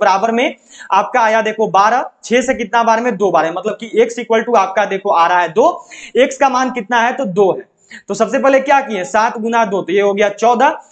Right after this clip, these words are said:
अब ये तीन है तो तीन गुना दो, तो ये भी कितना हो गया, चौदह। क्या बोला, इनकी आयु में कितने का अंतर है, Sorry तीन गुना दो किए तो छह आएगा। ठीक है, यहाँ पे छह हो गया। अब आपको क्या बोला था, देखो इनकी आयु में कितना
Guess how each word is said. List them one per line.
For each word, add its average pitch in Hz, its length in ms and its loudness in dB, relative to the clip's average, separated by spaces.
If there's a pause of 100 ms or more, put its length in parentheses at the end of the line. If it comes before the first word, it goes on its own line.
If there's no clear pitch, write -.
(140)
अब 196 160 2
ये 240 160 2
तीन 269 280 0
है 214 160 0
तो 180 80 -8
तीन 233 360 -4
गुना 220 220 0
दो, 175 140 -4
तो 160 120 -8
ये 196 100 0
भी 233 120 -2
कितना 220 280 -4
हो 214 120 2
गया, 240 160 2
चौदह। 170 640 -2
क्या 233 260 0
बोला, 262 280 0
इनकी 233 520 0
आयु 220 440 0
में 269 180 0
कितने 240 280 -2
का 233 100 2
अंतर 196 140 -2
है, 190 60 0
Sorry 208 220 0
तीन 226 300 -2
गुना 226 200 0
दो 226 180 0
किए 220 220 -6
तो 220 100 -2
छह 180 320 -2
आएगा। 123 200 -2
ठीक 202 160 -4
है, 185 80 2
यहाँ 175 220 2
पे 220 120 -4
छह 220 220 2
हो 156 140 0
गया। 127 220 -10 (460)
अब 196 60 2
आपको 226 260 2
क्या 277 180 2
बोला 269 200 2
था, 254 80 0
देखो 247 240 2
इनकी 240 360 0
आयु 233 300 2
में 262 160 0
कितना 254 360 0